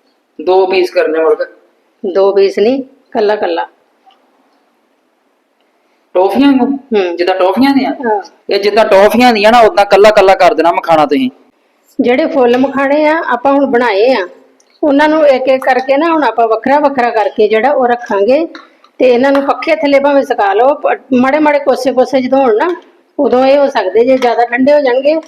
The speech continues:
Speaker 2: ਤੇ ਫੇਰ ਨਹੀਂ ਹੋਣਾ। ਹੁਣ ਇਹ ਥੋੜੇ ਥੋੜੇ ਗਰਮ ਆ ਨਾ ਤੇ ਵੇਖੋ ਲੱਥ ਤੇ ਜਾਣ ਡਏ ਆ। ਤੇ ਤੁਸੀਂ ਵੀ ਇਸੇ ਤਰੀਕੇ ਦੇ ਨਾਲ ਕਰਨਾ, ਭਾਵੇਂ ਦੋ ਪਲੇਟਾਂ ਦੇ ਵਿੱਚ ਵੱਖਰੇ ਵੱਖਰੇ ਕਰ ਲੈਣਾ।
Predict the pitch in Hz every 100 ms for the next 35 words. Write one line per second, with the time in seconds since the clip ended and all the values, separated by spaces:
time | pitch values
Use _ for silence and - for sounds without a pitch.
0 | - _ - 240 233 208 196 226 233 190
1 | 185 247 233 240 233 254 277 277 208 208
2 | 269 285 320 311 247 262 226 196 226 240
3 | 226 185 175 190 190 196 - _ _ _
4 | - _ _ _ _ - 285 285 269 302
5 | 311 285 311 294 269 247 240 233 226 233
6 | 233 202 262 320 - _ _ _ _ _
7 | _ - - - _ _ _ - - 285
8 | 254 233 233 254 277 269 262 240 254 269
9 | 269 214 - 247 254 247 233 240 226 180
10 | 180 180